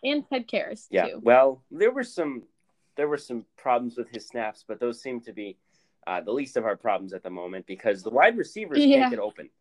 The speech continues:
Speaker 2: And it's not completely the offensive line's fault, but the wide receivers seem to not be able to get open. Julian Edelman, as we mentioned, Julian Edelman's hurt. Josh Gordon's hurt.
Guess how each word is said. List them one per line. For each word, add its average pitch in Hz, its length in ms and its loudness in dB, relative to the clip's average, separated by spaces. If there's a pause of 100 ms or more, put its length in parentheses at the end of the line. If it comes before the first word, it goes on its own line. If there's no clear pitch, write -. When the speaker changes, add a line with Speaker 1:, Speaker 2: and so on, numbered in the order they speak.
(180)
Speaker 2:
And 120 260 -6 (480)
it's 147 180 -12
not 196 180 -4
completely 143 500 -10
the 127 140 -6
offensive 113 480 -6
line's 117 320 -8
fault, 104 280 -4
but 98 100 -20
the 107 80 -20
wide 151 220 -4
receivers 120 540 -12
seem 127 240 -12
to 113 80 -14
not 110 180 -4
be 98 120 -14
able 92 160 -10
to 92 60 -12
get 85 120 -8
open. 76 260 -8 (800)
Julian 175 380 0
Edelman, 160 300 -4
as 135 180 -4
we 143 60 -12
mentioned, 135 360 -6
Julian 123 320 -4
Edelman's 117 320 -6
hurt. 123 260 -2
Josh 98 300 -2
Gordon's 123 360 -6
hurt. 107 280 -8